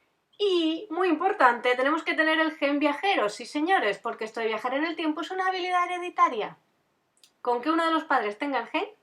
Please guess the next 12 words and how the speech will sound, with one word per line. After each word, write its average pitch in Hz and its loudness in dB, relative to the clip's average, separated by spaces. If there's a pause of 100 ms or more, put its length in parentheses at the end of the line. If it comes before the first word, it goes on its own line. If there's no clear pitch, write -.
es 277 -4
suficiente 277 -4
para 240 -2
viaj-, 220 -4
para 254 2
viajar, 262 -2
que - -12
es 185 -16
el 202 -6
caso 220 -4
de 208 -4
Brianna. 185 0